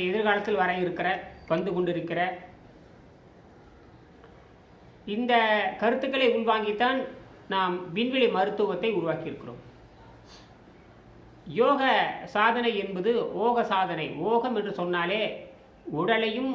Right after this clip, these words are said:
மனதையும் சேர்த்து செய்கின்ற பயிற்சி என்று பொருள். ஓகம் என்று சொன்னால் ஓங்குக என்பதன் சுருக்கம்தான். ஓம் என்று சொல்றமே, அது ஓங்குக என்பதன் சுருக்கம்தான்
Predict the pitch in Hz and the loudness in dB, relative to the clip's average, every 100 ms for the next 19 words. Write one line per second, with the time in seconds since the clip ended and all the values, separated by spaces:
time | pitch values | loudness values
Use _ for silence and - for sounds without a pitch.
0 | 165 175 202 202 208 240 226 214 220 214 | -2 -2 0 0 -2 -2 -2 0 -2 -2
1 | 220 190 190 185 175 - 185 190 - 170 | -6 -6 -4 -4 -4 -4 -4 -6 -4 -4
2 | 156 147 139 - 156 190 185 233 190 175 | -4 -6 -8 -6 -4 -2 -2 -2 -2 -6
3 | 160 156 180 214 214 - - - - - | -6 -2 0 0 -4 -12 -20 -20 -20 -20
4 | - - 170 247 240 214 254 233 185 175 | -20 -4 2 2 2 0 2 2 2 -2
5 | 175 - - 180 180 170 175 180 - - | -2 -2 -4 -4 -2 -2 -2 -4 -6 -14
6 | - - - - - - - - - 165 | -20 -20 -20 -20 -20 -20 -20 -20 -8 0
7 | 233 277 269 233 214 202 185 185 233 190 | 4 4 4 2 0 -2 -2 0 0 0
8 | 151 143 190 233 226 226 226 269 247 - | -2 -2 2 2 2 2 2 2 2 0
9 | 165 185 202 196 180 202 196 185 175 208 | -2 -2 -4 -4 -6 -6 -4 -2 0 0
10 | 220 | -2